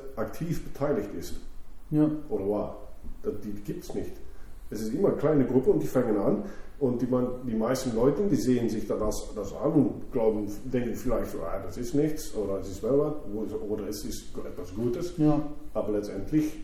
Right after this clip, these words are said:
Speaker 1: stehen die an der Seitenlinie und schauen sich das an und denken, und fragen sich, na, ich werd mal sehen, was da rauskommt.
Speaker 2: Mhm.
Speaker 1: Ähm, und wer am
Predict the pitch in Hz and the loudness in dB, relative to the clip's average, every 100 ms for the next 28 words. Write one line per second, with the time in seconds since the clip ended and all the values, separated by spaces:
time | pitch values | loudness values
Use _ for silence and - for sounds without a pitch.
0 | - - - - 131 123 117 107 101 104 | -10 -12 -10 -2 0 0 -2 -2 -2 0
1 | 101 117 110 135 147 156 127 98 - - | 0 0 2 4 6 6 2 0 -4 -8
2 | - - - - - - 104 98 95 104 | -8 -8 -8 -8 -6 -4 -2 0 0 -2
3 | 101 120 - 180 170 107 107 104 123 139 | -2 -2 0 4 6 6 4 2 0 0
4 | 117 101 - 104 110 107 135 123 110 - | 0 0 0 2 2 2 0 2 -2 -2
5 | - - - - - 147 143 123 113 123 | -8 -10 -12 -6 0 4 6 4 2 4
6 | 214 151 127 139 113 113 - - 98 90 | 4 4 4 4 4 2 0 0 -2 -2
7 | - - - - - - - - 160 165 | -8 -12 -12 -12 -14 -14 -12 2 4 4
8 | 180 190 - - 123 123 120 123 120 - | 2 -2 -6 0 4 6 8 6 4 -6
9 | - 131 127 - - - - - - - | 2 4 4 0 -6 -10 -12 -10 -8 -6
10 | - - - 107 180 - 123 123 | -4 -6 -2 4 6 6 6 6